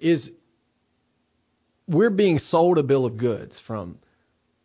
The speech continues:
quote unquote journalists, from Washington,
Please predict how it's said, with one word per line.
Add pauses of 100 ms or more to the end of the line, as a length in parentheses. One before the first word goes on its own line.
quote
unquote
journalists, (1800)
from
Washington,